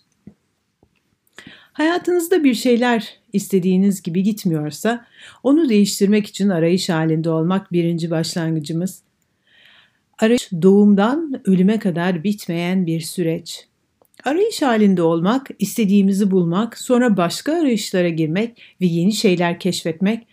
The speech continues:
hayata renk katan bir süreç. Bu süreç bazen keyifli, bazen yorucudur. Ama aslında yorucu olduğu için de aradığımızı bulduğumuzda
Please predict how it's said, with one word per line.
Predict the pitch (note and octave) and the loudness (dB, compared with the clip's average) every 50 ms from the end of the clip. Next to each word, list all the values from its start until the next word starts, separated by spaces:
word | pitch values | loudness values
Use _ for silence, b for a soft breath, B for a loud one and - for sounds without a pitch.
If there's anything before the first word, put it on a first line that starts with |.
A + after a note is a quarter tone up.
| b b - | b b -6
hayata | - F#3+ F#3+ G3 G3+ G3+ A3 F#3+ D#3+ | -4 -2 -2 -2 -2 -2 -2 -2 0
renk | F3+ G#3 G#3+ G3+ - | 0 -2 -2 -2 -4
katan | E3+ D#3+ - F3+ F3+ F#3 F3+ E3 | -10 -8 -6 -4 -2 -2 -2 -2
bir | D#3 D#3 F3 | -2 -4 -6
süreç. | F3+ - - G3 F3 F3+ G3 G3+ - - b b b b b b b b b b b b - | -8 -8 -6 -4 -4 -4 -6 -6 -10 -20 b b b b b b b b b b b b -2
Bu | G#4+ A4 | -2 -2
süreç | - - E4+ E4+ F#4 F4+ - - | 0 -2 0 0 0 -2 -4 -4
bazen | F#3+ E3+ F3+ A3+ B3+ B3 C#4+ C#4+ C#4 A#3+ - | 0 2 2 2 2 2 2 2 2 0 0
keyifli, | - G3 F3+ F3 E3 - - - D4+ F#4 G4+ _ - | 0 0 2 2 0 -4 -4 -4 -4 -4 -4 _ -4
bazen | G3 D3+ F3 E3+ E3+ F3 D#3+ F3+ E3+ F3 F3 | 0 0 2 2 2 0 0 0 0 0 0
yorucudur. | E3 E3 E3+ E3+ F3 E3 D#3+ - F#3+ F3+ F#3+ G3 - - _ _ - | 0 0 0 0 -2 -2 -4 -6 -6 -4 -4 -6 -6 -10 _ _ 0
Ama | G3+ G#3 G#3+ - | 2 2 2 2
aslında | G3+ A3 A3 - - A3 G#3+ G#3 | 0 -2 -4 -4 -2 0 2 2
yorucu | G3+ F3 F3 F#3 F#3 G3 F#3 G#3+ A3+ | 2 2 2 2 2 2 2 2 2
olduğu | G3+ F3+ F#3 F#3 F#3 A#3+ C4 B3+ | 2 2 2 0 0 0 0 0
için | G#3 G#3 - - F#3+ F3 E3 | 0 -2 -4 -4 -4 -2 0
de | F#3 G3+ G3+ G3+ - - | 0 0 0 -2 -4 -4
aradığımızı | F#3 E3+ E3 D#3+ D#3+ E3+ E3+ F3 F3+ E3+ G#3 F#3+ | -2 -2 0 0 -2 -2 -2 -2 -2 -2 -2 -2
bulduğumuzda | F3+ F3+ E3+ D#3+ E3 D#3+ D#3+ D#3+ D#3 C#3+ - G3+ G#3+ G#3+ | -2 -2 -2 -2 -2 -2 -2 -4 -4 -2 -2 -2 -2 -2